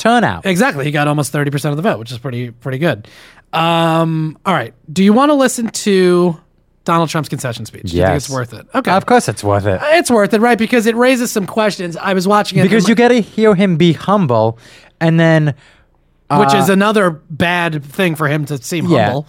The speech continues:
Speaker 1: Right.
Speaker 2: And then another day later, he, uh, basically retracts everything he says and
Speaker 1: <laughs>
Speaker 2: goes crazy.
Speaker 1: Right. He goes, he goes full tilt crybaby, uh, which might be the title of the episode.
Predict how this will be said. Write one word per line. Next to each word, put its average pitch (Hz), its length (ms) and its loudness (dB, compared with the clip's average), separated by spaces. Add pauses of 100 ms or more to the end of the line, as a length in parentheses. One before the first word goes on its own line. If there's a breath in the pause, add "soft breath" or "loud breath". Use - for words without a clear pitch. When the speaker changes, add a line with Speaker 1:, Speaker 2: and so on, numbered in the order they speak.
(100)
Speaker 1:
Right. 160 160 -6
Speaker 2:
And 160 160 2
then 151 480 0
another 147 360 2
day 139 260 2
later, 131 400 4
he, 131 360 0
uh, 131 320 2
basically 127 460 -2
retracts 131 380 0
everything 127 320 -2
he 127 100 0
says 117 500 2
and 127 220 0
Speaker 1:
<laughs> 123 60 2
Speaker 2:
goes 123 180 2
crazy. 147 380 2
Speaker 1:
Right. 185 220 2
He 165 100 2
goes, 165 260 0
he 175 140 0
goes 175 240 0
full 185 340 0
tilt 180 400 0
crybaby, 147 880 -2
uh, 143 40 2
which 147 140 -2
might 156 140 0
be 147 80 -2
the 135 100 -4
title 147 200 -2
of 135 60 -2
the 143 80 0
episode. 135 300 -4